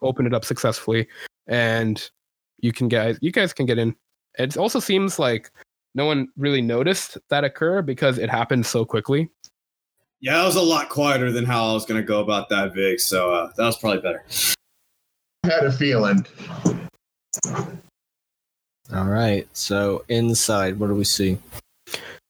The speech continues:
Speaker 1: It, it is literally an empty house. <laughs> There's
Speaker 4: All right.
Speaker 1: not much here. There's a table that's been flipped over, some, like, random, like, uh,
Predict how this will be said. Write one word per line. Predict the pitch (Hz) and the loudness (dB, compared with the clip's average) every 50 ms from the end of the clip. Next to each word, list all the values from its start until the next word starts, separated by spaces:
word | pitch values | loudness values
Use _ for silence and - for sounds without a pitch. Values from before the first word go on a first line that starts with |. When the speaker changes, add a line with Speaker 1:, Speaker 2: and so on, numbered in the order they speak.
| _ - - | _ -4 0
Speaker 1:
It, | 113 117 117 - | 0 0 2 0
it | 123 123 123 | 0 0 2
is | 123 113 113 - - | 2 0 0 -2 -2
literally | 120 113 113 113 110 110 | 0 2 2 2 2 2
an | 107 | 0
empty | 104 104 101 113 107 | 0 0 0 0 0
house. | 101 101 98 95 - - - | 2 2 0 0 -2 0 2
<laughs> | 147 - 127 - - | 2 2 2 2 0
There's | 165 143 127 - - | 0 2 2 2 2
Speaker 4:
All | - | 2
right. | 131 | 2
Speaker 1:
not | 131 127 123 - | 0 0 0 0
much | 123 123 120 113 - | -2 -2 -2 -2 -2
here. | - 127 120 117 113 110 | -2 0 2 2 2 0
There's | 110 123 123 120 | 0 0 -2 -2
a | 123 | -4
table | 113 147 156 160 156 156 147 | -2 0 0 0 0 0 0
that's | 143 139 | -2 -2
been | - 143 135 | -2 -2 -2
flipped | - 139 135 - | 0 -2 -2 0
over, | 131 127 127 127 131 127 127 | 0 0 0 0 0 0 0
some, | - - 131 123 | 0 0 0 2
like, | 120 120 117 110 - - - - - _ _ _ - | 2 2 0 0 -4 -8 -16 -16 -16 _ _ _ -4
random, | - 123 131 131 123 123 120 117 113 | -2 0 0 2 0 0 0 0 0
like, | 113 110 107 104 101 _ - - | 0 0 0 -2 -2 _ -4 -2
uh, | - 110 107 107 104 104 | 0 0 2 0 0 0